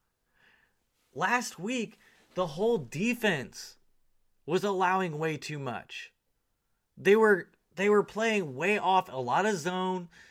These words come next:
and nobody was on Amari Cooper. It's not like he was beating one-on-one matchups from the line of scrimmage. He was wide open at the start of the play.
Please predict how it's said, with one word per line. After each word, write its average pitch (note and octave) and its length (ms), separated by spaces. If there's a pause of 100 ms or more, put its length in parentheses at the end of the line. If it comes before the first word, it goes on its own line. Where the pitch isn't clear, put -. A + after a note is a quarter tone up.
(180)
and D3 460 (440)
nobody A3+ 480
was A3 160
on F#3+ 160
Amari F#3 280
Cooper. F3+ 560 (2250)
It's D#3+ 200
not G#3+ 280
like G#3 260
he G#3 180
was F#3 160
beating F3+ 440
one-on-one F#3+ 480
matchups E3 680 (260)
from F3+ 360
the E3+ 120
line F3+ 260
of E3+ 80
scrimmage. F3+ 640 (220)
He G#3+ 180
was A#3 220
wide G#3+ 580
open G3 600 (200)
at G3+ 160
the G#3 120
start G#3+ 320
of F#3 80
the G3+ 80
play. C4+ 580